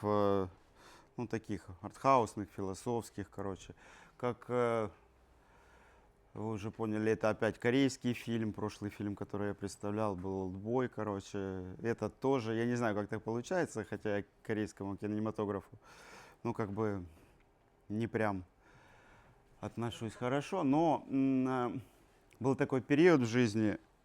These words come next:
э, когда я вот именно вот там смотрел фильмы за поем, короче, и типа, эм, я спрашивал, как-, какие фильмы можно посмотреть интересные. Мне советовали, и вот,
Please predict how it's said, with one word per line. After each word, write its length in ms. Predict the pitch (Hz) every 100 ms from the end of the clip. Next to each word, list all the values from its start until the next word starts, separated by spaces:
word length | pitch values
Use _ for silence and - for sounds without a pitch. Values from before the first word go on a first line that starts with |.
| _
э, 560 | - 107 107 107 104 101 -
когда 320 | 101 104 127
я 160 | 120
вот 200 | 113 107 113
именно 340 | 113 110 107
вот 180 | 104 104 -
там 280 | - 98 90 - _ - - -
смотрел 520 | - 113 117 120 113
фильмы 440 | 104 120 110 104 107
за 160 | 107
поем, 400 | - 139 147 120
короче, 480 | 104 107 101 101 -
и 400 | 101 104 101 104
типа, 420 | - 104 - 98 92 - - - - - - -
эм, 400 | 104 107 107 104 - - - - _ _ _ - - - -
я 280 | 131 127
спрашивал, 800 | 107 - - - 226 - 147 131
как-, 180 | 123 -
какие 360 | - 131 185 156
фильмы 300 | 156 139 127
можно 300 | 120 110 110
посмотреть 580 | 113 120 117 110 113
интересные. 680 | 101 90 110 107 98 101 92 - - - -
Мне 200 | 113 123
советовали, 1000 | 120 131 147 185 139 127 120 113 110 107
и 40 | 107
вот, 200 | 107